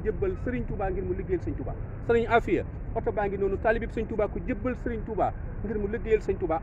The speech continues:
ànd ko ak bokki bool njabootu Sëriñ Touba gépp ak taalibe Sëriñ Touba yëpp, fasaale nañ leen ci. Bu leen amatuñ ci ak bëgg ak defar nag, laajoon ngeen ko toog, loolu lañ leen waxoon. Alaaji Mandiaye ànd na ma ak moom, ñu taxawal forage yu mat deux cent millions, keroog la fa gëj. Taxawal nañ jam-, jumaa yu mat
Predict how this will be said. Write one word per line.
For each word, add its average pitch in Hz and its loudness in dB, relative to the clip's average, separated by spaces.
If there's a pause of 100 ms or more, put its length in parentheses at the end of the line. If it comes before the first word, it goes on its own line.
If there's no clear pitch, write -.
ànd 269 4
ko - -2
ak 226 -2
bokki 226 -2 (200)
bool 240 6
njabootu 240 2
Sëriñ 254 -2
Touba 240 0
gépp 214 4 (320)
ak 240 2
taalibe 247 6
Sëriñ 220 -2
Touba 220 4
yëpp, 214 2
fasaale 220 0
nañ 180 4
leen 143 2
ci. - -6 (460)
Bu 254 4
leen 277 6
amatuñ 269 4
ci - -6
ak 247 -2
bëgg - -2
ak 202 -6
defar 196 -2
nag, 135 -4
laajoon 226 0
ngeen 220 2
ko 214 -6
toog, 208 -4
loolu 214 2
lañ 190 2
leen 170 2
waxoon. 156 -4 (340)
Alaaji 226 6
Mandiaye 220 4
ànd 226 -2
na 226 -4
ma 220 -2
ak 208 -2
moom, 208 0
ñu 208 -4
taxawal 220 2
forage 202 4
yu 220 -4
mat 214 -2
deux 240 0
cent 240 -2
millions, 226 2 (260)
keroog 226 6
la 202 6
fa 202 2
gëj. 160 2 (360)
Taxawal 233 8
nañ 233 6
jam-, 226 6
jumaa 233 4
yu 226 2
mat 226 2